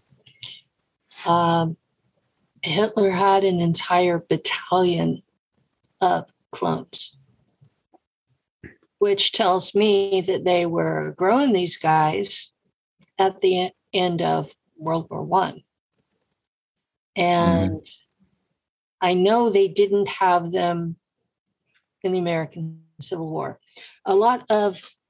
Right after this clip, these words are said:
Speaker 1: a lot of the technologies that were used in World War One were developed in the Civil War era because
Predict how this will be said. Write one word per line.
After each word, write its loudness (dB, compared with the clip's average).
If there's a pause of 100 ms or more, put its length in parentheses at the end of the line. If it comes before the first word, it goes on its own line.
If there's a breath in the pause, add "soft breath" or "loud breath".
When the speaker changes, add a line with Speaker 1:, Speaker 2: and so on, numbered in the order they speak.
(200)
Speaker 1:
a 2
lot 0
of -2
the 0
technologies -4 (680)
that 0
were 4
used 2
in -6
World -6
War -6
One -8 (540)
were 2
developed 0 (800)
in 2
the 2
Civil -2
War -6
era -10 (840 loud breath)
because 0